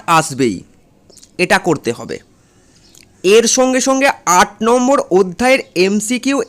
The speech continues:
এসএকিউ কিন্তু একটু হার্ড হয়, এটা একটু ভালো করে পড়তে হবে। আর এক নম্বর অধ্যায়ে চার এবং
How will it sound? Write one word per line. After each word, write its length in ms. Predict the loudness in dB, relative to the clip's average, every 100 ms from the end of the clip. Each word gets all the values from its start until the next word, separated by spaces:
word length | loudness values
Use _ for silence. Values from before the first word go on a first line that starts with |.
| -2
এসএকিউ 340 | -2 -4 -4
কিন্তু 240 | -4 -4 -4
একটু 140 | -4 -4 -4
হার্ড 300 | 0 4 4
হয়, 240 | 2 -4 -8 _ -20 -8
এটা 160 | -2 -2
একটু 120 | -2 -6 -2
ভালো 240 | 0 0 2
করে 140 | 2 2 2
পড়তে 260 | 0 0 -6
হবে। 180 | -6 -10 -14 _ _ _ _ _ _ _ _ _ -12 0 2
আর 80 | 2 -2 -18 -20 _ 0 0
এক 100 | -2 0
নম্বর 340 | 2 2 2 2 2 0
অধ্যায়ে 460 | 0 -2 -2 2 2 0 2
চার 300 | 4 6 4 2 -8 _ _ _ _ 0
এবং 260 | 2 2